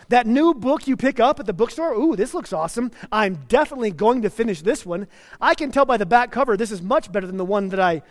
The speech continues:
stopped liking so much. We love a good A zone. We love it. A zone is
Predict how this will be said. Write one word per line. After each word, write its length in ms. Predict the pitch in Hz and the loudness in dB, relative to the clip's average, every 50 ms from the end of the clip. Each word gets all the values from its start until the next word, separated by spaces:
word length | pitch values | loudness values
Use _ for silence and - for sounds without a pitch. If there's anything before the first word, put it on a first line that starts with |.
| - - _ _ - | -20 -20 _ _ -18
stopped 400 | - - - - 240 226 226 185 | -16 -10 -4 -2 -2 -2 -2 -2
liking 400 | 208 220 233 277 269 247 208 185 | 0 2 2 2 2 -2 -6 -6
so 220 | - - 190 175 | -6 -4 -4 -2
much. 360 | 175 175 214 - - - - _ _ _ _ _ _ _ - - _ _ _ | 0 0 -2 -2 -4 -8 -20 _ _ _ _ _ _ _ -20 -20 _ _ _
We 100 | - 214 | -8 -6
love 640 | 214 220 214 240 269 277 269 247 208 180 175 170 - - | -6 -4 -2 -2 -2 0 -2 -2 -2 -4 -4 -8 -10 -10
a 120 | 196 196 | -10 -6
good 180 | 160 202 202 208 | -2 -2 0 0
A 140 | 226 269 | -2 -4
zone. 400 | 254 185 175 160 135 123 123 123 _ _ _ _ _ _ _ _ - | -6 -8 -10 -10 -10 -12 -18 -20 _ _ _ _ _ _ _ _ -14
We 120 | 233 285 | -12 -8
love 260 | 302 320 320 339 320 | -4 -4 -4 -2 -2
it. 120 | 311 233 - - _ _ _ _ _ _ _ _ _ _ _ _ _ _ - 208 | -4 -4 -6 -8 _ _ _ _ _ _ _ _ _ _ _ _ _ _ -2 0
A 160 | 240 302 311 | 2 2 4
zone 220 | 220 285 262 247 | 4 4 4 4
is 140 | 226 180 - | 2 -2 -4